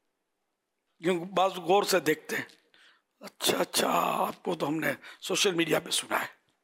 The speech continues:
आपका क्लिप हमने सुना है, या आपके क्लिप मैं शौक से सुनता हूँ।"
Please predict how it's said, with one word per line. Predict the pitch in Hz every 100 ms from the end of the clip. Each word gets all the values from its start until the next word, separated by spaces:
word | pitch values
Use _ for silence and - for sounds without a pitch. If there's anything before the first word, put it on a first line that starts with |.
| _
आपका | - - -
क्लिप | - - 196 226 - - _ _ _ _
हमने | 160 160
सुना | 143 - 156 151
है, | 135 - - -
या | 147
आपके | - 175
क्लिप | - 165 220 214 - -
मैं | 165
शौक | - 165 -
से | 202
सुनता | - 175 156 190
हूँ।" | 160 143